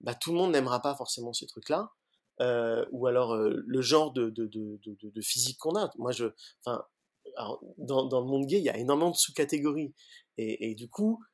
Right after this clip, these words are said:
chaque sous-catégorie a en quelque sorte son, son propre pu-, public, quoi, ses propres amateurs. Et, et,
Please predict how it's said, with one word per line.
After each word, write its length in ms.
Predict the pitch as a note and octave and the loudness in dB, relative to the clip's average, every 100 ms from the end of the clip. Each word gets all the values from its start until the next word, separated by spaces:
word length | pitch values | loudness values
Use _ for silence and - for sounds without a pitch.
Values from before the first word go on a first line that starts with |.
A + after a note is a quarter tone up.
| - | 0
chaque 280 | - E3+ - | 4 6 6
sous-catégorie 800 | F3 - C#3 C#3 C3+ C#3 F#3+ A3+ | 4 4 2 4 4 4 2 2
a 80 | B2+ | 4
en 100 | C3+ | 4
quelque 240 | C3+ C3 | 4 2
sorte 240 | C3+ F#3+ G3 | 2 2 2
son, 280 | - B2 A2 | 0 0 -4
son 140 | A#2 | -6
propre 260 | A2+ C#3+ A#2+ | -4 -6 -6
pu-, 260 | - C#3 - | -10 -16 -16
public, 320 | - D#3 F3+ - | -12 -6 -6 -4
quoi, 200 | A2+ G#2 | -4 -4
ses 120 | - | -2
propres 260 | C#3+ C#3+ - | -2 -4 0
amateurs. 520 | C#3+ C#3+ C#3+ B2 G2+ - - - - _ | 2 2 2 -4 -4 -14 -20 -20 -20 _
Et, 460 | B2 A#2+ - A2+ | 0 0 0 0
et, 140 | - | -2